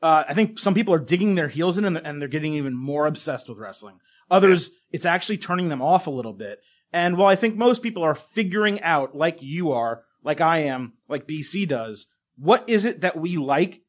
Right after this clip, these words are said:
Speaker 1: and want to guarantee that we watch every week. And then what else are we gonna find time for?
Speaker 2: That's
Speaker 1: Uh,
Speaker 2: all you have to do.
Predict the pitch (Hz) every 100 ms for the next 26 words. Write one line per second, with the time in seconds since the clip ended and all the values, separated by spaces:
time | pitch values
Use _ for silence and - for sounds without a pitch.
0 | _ 165 147 151 208 226 240 170 - 202
1 | 240 247 240 233 196 202 208 170 147 147
2 | 160 143 123 127 113 _ _ _ 185 202
3 | 185 180 175 165 156 147 131 127 113 110
4 | 90 _ - _ _ _ _ 202 190 226
5 | 208 190 185 180 156 202